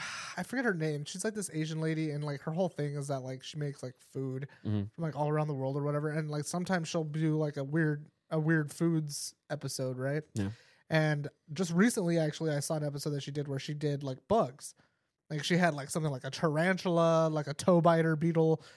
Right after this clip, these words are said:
Speaker 1: which if you've never seen, dude, they're, like, fucking that big.
Speaker 2: Ugh.
Speaker 1: Like, they're huge.
Speaker 2: I don't even like bugs to begin with.
Speaker 1: I don't either, but I'm like, something tells, she even said some of them were like, she's like, "Oh, this one kinda tastes like, honestly, like crab,"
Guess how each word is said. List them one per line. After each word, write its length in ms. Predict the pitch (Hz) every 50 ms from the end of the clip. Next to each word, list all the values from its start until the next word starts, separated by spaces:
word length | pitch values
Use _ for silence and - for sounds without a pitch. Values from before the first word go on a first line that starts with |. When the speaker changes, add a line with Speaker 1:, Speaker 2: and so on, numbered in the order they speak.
| _
Speaker 1:
which 160 | - 180 165
if 80 | 190 156
you've 100 | 175 190
never 200 | 240 254 220 240
seen, 320 | - - - 196 202 208
dude, 120 | 196 202 190
they're, 140 | 170 170 175
like, 220 | 160 156 135 - _ _ _
fucking 420 | - 175 151 - 151 143 139 131 - -
that 320 | 151 135 131 127 127 131
big. 100 | - 123
Speaker 2:
Ugh. 260 | 113 110 110 107 98
Speaker 1:
Like, 220 | 151 147 143 139 135
they're 140 | - 165 151
huge. 480 | - - - 175 147 135 131 147 - -
Speaker 2:
I 80 | - 175
don't 100 | 202 190
even 100 | 160 139
like 160 | 127 127 120
bugs 320 | 107 110 101 101 101 - -
to 80 | -
begin 240 | 110 117 110 110 104
with. 240 | 101 101 107 - - - - -
Speaker 1:
I 100 | 196 277
don't 140 | 330 320 311
either, 240 | 330 339 294 233 214
but 240 | 156 202 196 185
I'm 140 | 185 202 208 226
like, 280 | 233 208 190 - - _ -
something 440 | - - - 247 254 - 302 294 269
tells, 380 | 208 220 240 226 214 190 180 -
she 140 | - 262
even 180 | 277 262 269 254
said 220 | 214 254 233 -
some 120 | - 220 220
of 60 | 220
them 180 | 220 214 214 214
were 160 | 208 202 185
like, 280 | 175 156 143 139 - - _ _ _ _ _ _
she's 180 | - - - 214
like, 120 | 202 202 -
"Oh, 120 | 254 262
this 160 | 247 269 262 -
one 80 | 294 262
kinda 220 | - 302 285 220
tastes 360 | - - 202 190 190 - -
like, 260 | 196 175 175 165 165 - 135
honestly, 380 | 135 160 190 220 - 254 247
like 160 | 233 208 165
crab," 540 | 160 - - 180 226 277 156 147 151 160 147